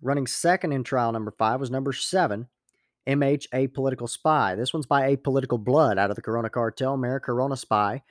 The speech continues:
Mary Hainline, the owner and breeder. Eddie Willis, the trainer. Jimmy Brooks with the ride. That's the second start this year for M H Apolitical Spy. Was third in an allowance race back in March before running second in the trials there.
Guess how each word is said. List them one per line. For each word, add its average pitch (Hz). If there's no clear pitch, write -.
Mary 131
Hainline, 135
the 117
owner 123
and 120
breeder. 113
Eddie 127
Willis, 127
the 110
trainer. 156
Jimmy 151
Brooks -
with -
the 107
ride. 107
That's 123
the 113
second 156
start 139
this -
year 117
for 117
M 117
H 113
Apolitical 113
Spy. 113
Was 120
third 143
in 131
an 117
allowance 117
race 107
back 110
in 98
March 101
before 107
running 101
second 107
in 95
the 92
trials 110
there. 104